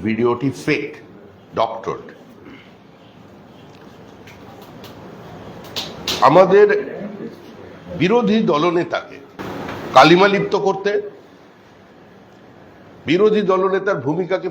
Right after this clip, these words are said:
প্রশ্নচিহ্নের সামনে দাঁড় করাতে, সর্বোপরি বিজেপির কেন্দ্রীয় নেতৃত্ব এমনকি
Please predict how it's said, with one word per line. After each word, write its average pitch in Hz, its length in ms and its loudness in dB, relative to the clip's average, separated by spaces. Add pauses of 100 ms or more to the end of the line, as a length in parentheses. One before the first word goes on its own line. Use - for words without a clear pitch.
প্রশ্নচিহ্নের 175 680 -2 (1200)
সামনে 160 300 2
দাঁড় 131 360 -2
করাতে, 170 320 -2 (1400)
সর্বোপরি 202 460 0 (120)
বিজেপির 180 480 -2
কেন্দ্রীয় 180 380 0
নেতৃত্ব 170 520 -4 (140)
এমনকি 175 240 -2